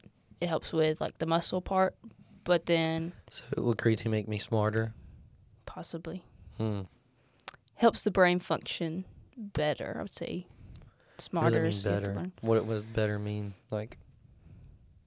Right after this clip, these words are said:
Speaker 2: like, more clearly? Like,
Speaker 1: Yeah.
Speaker 2: less fog? I don't know what the actual word is for that. Brain fog. What is it? What's an actual word, technical for that?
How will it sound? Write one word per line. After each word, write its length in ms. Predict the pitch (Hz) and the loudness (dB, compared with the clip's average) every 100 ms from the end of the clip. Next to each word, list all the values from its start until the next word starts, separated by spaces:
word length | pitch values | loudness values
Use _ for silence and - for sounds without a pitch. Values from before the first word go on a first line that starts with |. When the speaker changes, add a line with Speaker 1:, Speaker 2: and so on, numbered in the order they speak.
| - - - | -20 -20 -14
Speaker 2:
like, 100 | 110 | -10
more 180 | 107 120 | -8 -8
clearly? 640 | - 120 113 123 127 123 | -2 2 4 4 4 2
Like, 180 | 117 107 | 0 2
Speaker 1:
Yeah. 200 | 123 107 | 2 2
Speaker 2:
less 180 | 107 101 | 2 -4
fog? 460 | - 110 107 107 110 | 0 2 4 4 4
I 80 | 113 | 2
don't 120 | 113 | 2
know 80 | 107 | 2
what 120 | 104 | 2
the 100 | 107 | 0
actual 260 | 104 - 107 | 0 -2 -2
word 180 | 101 | 0
is 80 | 101 | -2
for 100 | - 107 | -4 -4
that. 160 | 101 - - - - - | -4 -8 -20 -20 -20 -12
Brain 200 | - 101 | -6 -6
fog. 320 | 101 104 98 110 | 0 0 2 0
What 100 | 113 | -2
is 160 | 110 | -2
it? 100 | 104 | -4
What's 180 | 113 113 | -4 -4
an 80 | 110 | -6
actual 280 | 110 - 104 | -8 -6 -4
word, 320 | 104 104 110 | -2 -4 -6
technical 400 | 120 113 - 110 | -8 -8 -10 -10
for 80 | - | -8
that? 160 | 110 110 | -8 -8